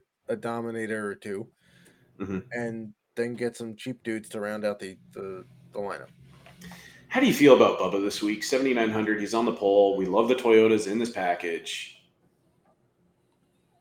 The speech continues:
Speaker 2: Or do you th-, or do you think that his teammate just easily gets by him? 'Cause I, it looks like it's a better race for Tyler Reddick anyway, but it's really hard to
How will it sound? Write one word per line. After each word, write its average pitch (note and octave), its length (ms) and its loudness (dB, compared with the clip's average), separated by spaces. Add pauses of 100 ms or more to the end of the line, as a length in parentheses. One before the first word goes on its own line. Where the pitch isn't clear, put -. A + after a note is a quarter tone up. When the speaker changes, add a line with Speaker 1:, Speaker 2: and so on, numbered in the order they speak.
(480)
Speaker 2:
Or A#2 100 0
do A2+ 140 0
you A#2 180 4
th-, B2 140 0
or B2 160 4
do A#2 120 -2
you A#2 140 2
think A#2+ 180 2
that A2 120 4
his G#2 140 0
teammate G2 380 -6
just F#2 160 -10
easily F#2 260 -8
gets E2+ 200 -8
by C#2+ 180 -8
him? D2 100 -16
'Cause G2+ 140 -12 (140)
I, D#3+ 160 -4
it F3 520 6
looks E3+ 220 12
like B2+ 140 8
it's - 400 -2
a A#2 180 2 (260)
better A2+ 300 2
race F#2+ 460 -4
for F2+ 300 -6
Tyler D2+ 360 -10
Reddick D2+ 280 -14
anyway, E2 380 -12
but F#2+ 320 -6 (800)
it's - 280 -16 (1080)
really G#3 360 4
hard D3+ 380 8
to A#2+ 560 2